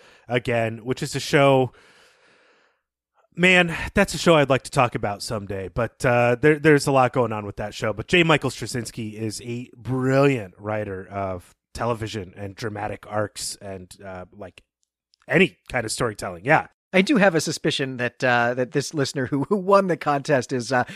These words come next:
Speaker 2: trying to nudge us in that <laughs> direction, and, uh, so we'll see. We'll see how that goes in the, in the future.
Speaker 1: Yeah, I want to echo your thanks that you just gave, Glenn, for everybody who participated in our little competition for writing reviews.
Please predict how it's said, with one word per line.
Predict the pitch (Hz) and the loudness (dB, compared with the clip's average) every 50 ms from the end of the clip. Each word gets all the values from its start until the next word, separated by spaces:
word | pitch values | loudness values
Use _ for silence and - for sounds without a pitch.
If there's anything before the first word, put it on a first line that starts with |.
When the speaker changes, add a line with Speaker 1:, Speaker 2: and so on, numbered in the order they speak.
| - - | -16 -4
Speaker 2:
trying | - 160 156 156 151 | 0 2 2 2 2
to | 156 147 | 0 -2
nudge | 139 135 135 131 131 120 | -2 0 0 0 2 2
us | 123 117 - - | -2 -4 -4 -4
in | - 151 135 131 | -4 -4 -2 0
that | 127 131 - 185 - | 0 -2 -2 -2 -4
<laughs> | |
direction, | - - - 165 147 - - 202 - 679 679 - 156 - - 180 190 214 185 - - | -4 -2 2 2 0 2 2 0 -2 0 0 -2 -4 -2 -2 0 2 2 2 4 4
and, | 190 160 151 - - | 4 4 4 2 2
uh, | 170 165 151 - | 4 4 4 4
so | - - 165 | 4 2 2
we'll | 160 180 180 | 4 4 0
see. | - - 220 196 - - 220 220 - | 0 0 0 0 0 -2 -6 -4 0
We'll | 220 196 | 0 0
see | 247 247 220 | 2 4 6
how | 185 185 175 | 6 6 6
that | 175 170 165 156 | 6 6 4 4
goes | 147 156 147 151 143 147 | 4 4 4 4 2 0
in | 147 143 | -2 0
the, | 143 135 139 131 156 | 0 0 0 -2 -4
in | 147 135 | -4 -4
the | 135 | -4
future. | - - 135 127 - 123 107 110 - - - - - - _ | -6 -6 -8 -6 -6 -8 -12 -12 -16 -20 -20 -20 -20 -20 _
Speaker 1:
Yeah, | 156 170 202 196 | 2 4 4 6
I | 185 196 220 | 8 6 6
want | 220 254 220 | 6 6 4
to | 196 175 | 6 2
echo | 175 - 185 165 156 151 151 143 139 - _ - | 2 6 6 8 8 8 8 6 4 0 _ -8
your | - 143 139 143 139 139 135 139 - | 0 4 6 6 6 6 4 2 -4
thanks | - - - 131 127 117 - - | -6 -4 -2 -2 -2 -4 -8 -14
that | 143 117 | -12 -10
you | 117 117 | -8 -6
just | 113 113 - - | -6 -8 -8 -6
gave, | - 113 107 - | -6 -6 -6 -6
Glenn, | - 120 110 110 104 110 | -6 -6 -4 -4 -6 -8
for | 107 - 165 | -4 2 2
everybody | 185 190 170 139 135 123 113 | 2 2 2 0 0 -2 -2
who | 104 113 | -6 -8
participated | - 117 101 - 113 - - - - 123 113 107 107 107 101 | -8 -8 -8 -8 -12 -12 -12 -10 -8 -8 -6 -4 -6 -8 -8
in | - - 110 113 110 107 107 104 _ _ - - _ _ | -10 -10 -8 -8 -8 -8 -10 -14 _ _ -20 -20 _ _
our | 131 135 139 | 2 2 2
little | 131 139 135 131 123 120 117 | 4 4 4 4 4 4 2
competition | - - 131 120 107 - - - 107 - - - 110 104 | 0 -6 -8 -6 -6 -8 -10 -10 -10 -8 -8 -8 -8 -8
for | - - 117 | -8 -8 -6
writing | 107 107 104 107 104 | -4 -4 -4 -6 -8
reviews. | 104 101 95 113 123 120 120 117 - | -8 -10 -8 -6 -4 -4 -4 -4 -6